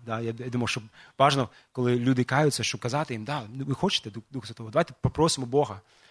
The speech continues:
Бо для того, щоб нам отримати Духа Святого, що сказано? Ну, треба просто попросити. Не треба там чекати десять, п'ятнадцять днів, стати на голову, чи там ш-, от,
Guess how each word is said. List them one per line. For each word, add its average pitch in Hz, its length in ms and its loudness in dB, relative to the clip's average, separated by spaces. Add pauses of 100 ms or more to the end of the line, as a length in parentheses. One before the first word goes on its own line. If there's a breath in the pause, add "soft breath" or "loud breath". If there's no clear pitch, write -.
(120 soft breath)
Бо 120 260 4 (420 soft breath)
для 123 80 -2
того, 156 140 2
щоб 135 160 0
нам 135 200 0
отримати 170 540 4
Духа 117 240 -4
Святого, 110 420 -8
що - 140 -10
сказано? 104 460 2 (260)
Ну, 202 240 -16
треба 160 180 -2
просто 165 320 -4
попросити. 143 680 -4 (400)
Не 135 60 -2
треба 156 240 6
там 135 140 0
чекати 131 580 -6 (240)
десять, 131 520 -6
п'ятнадцять 123 380 -10
днів, 127 280 -4 (220 soft breath)
стати - 280 0
на 127 120 4
голову, 120 400 0
чи 107 260 -8 (340 loud breath)
там 110 340 -8 (140)
ш-, - 360 -10 (1700)
от, 104 400 -12